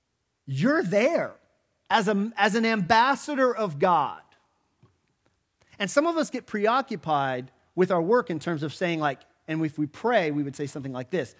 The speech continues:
"God, when will you give me another job? God, please give me a promotion.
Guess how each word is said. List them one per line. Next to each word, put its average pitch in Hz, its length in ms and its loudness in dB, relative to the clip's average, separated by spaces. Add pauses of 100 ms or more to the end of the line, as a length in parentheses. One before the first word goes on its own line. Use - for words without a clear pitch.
(180)
"God, 202 420 4 (260)
when 214 340 -2
will 247 80 0
you 226 160 0
give 185 280 0
me 175 200 -4
another 160 320 -4
job? 123 460 -10 (680)
God, 156 460 4 (920)
please 226 260 2
give 240 140 -2
me 233 80 2
a 226 60 0
promotion. 214 680 -2